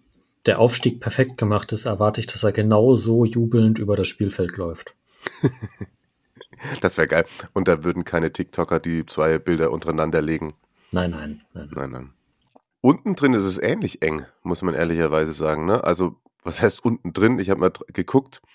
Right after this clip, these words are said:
Speaker 2: Platz zehn, Modena,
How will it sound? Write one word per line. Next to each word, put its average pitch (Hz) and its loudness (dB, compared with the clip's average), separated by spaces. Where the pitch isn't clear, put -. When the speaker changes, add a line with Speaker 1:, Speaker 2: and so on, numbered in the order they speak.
Speaker 2:
Platz - 0
zehn, 131 2
Modena, 135 4